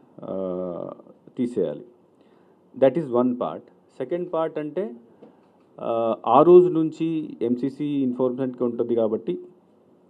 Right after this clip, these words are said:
ఆ, ప్రభుత్వం సంబంధించి ఎవరైనా, ఆ, లింక్ అయి ఉన్న వాళ్ళు ఉన్నారు, వాళ్ళు, ఆ, ఏ పొలిటికల్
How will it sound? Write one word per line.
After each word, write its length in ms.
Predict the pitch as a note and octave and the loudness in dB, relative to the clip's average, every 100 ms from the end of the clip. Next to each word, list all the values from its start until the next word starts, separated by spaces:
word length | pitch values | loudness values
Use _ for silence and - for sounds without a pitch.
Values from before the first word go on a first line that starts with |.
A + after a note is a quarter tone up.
| _ _ _ _ - | _ _ _ _ -8
ఆ, 180 | G#2+ | -4
ప్రభుత్వం 680 | G2 - A#2 C#3 D3+ - E3+ | -4 2 4 2 2 4 4
సంబంధించి 840 | D#3 C#3+ C#3+ C#3 C3+ B2 D3+ C#3+ C#3+ - - _ _ _ - | 4 0 2 0 -2 -4 -8 -8 -12 -18 -20 _ _ _ -2
ఎవరైనా, 540 | A#2+ C3+ C#3+ C#3 B2+ - - _ _ _ _ _ - | 2 4 4 2 -2 -6 -20 _ _ _ _ _ -10
ఆ, 180 | G#2 G#2 | -6 -2
లింక్ 380 | G#2 C3+ D3 | 2 2 4
అయి 100 | C#3 | 4
ఉన్న 200 | C3 A#2 | 4 2
వాళ్ళు 200 | A2+ G2+ | 0 0
ఉన్నారు, 500 | F#2+ F#2 G2+ E2+ E2 F3+ - _ F#2+ | -2 -2 -2 -2 -4 -8 -16 _ -4
వాళ్ళు, 680 | A2+ B2+ C#3 D#3 F#3+ G3 - - _ _ - | 2 2 2 -2 -4 -6 -12 -18 _ _ -10
ఆ, 380 | - G#2+ G#2 G2+ - A#2+ | -6 -4 -2 -4 -6 0
ఏ 180 | C3+ | 2
పొలిటికల్ 640 | E3+ C#3+ C3 B2+ B2 C3 | 4 4 2 2 0 0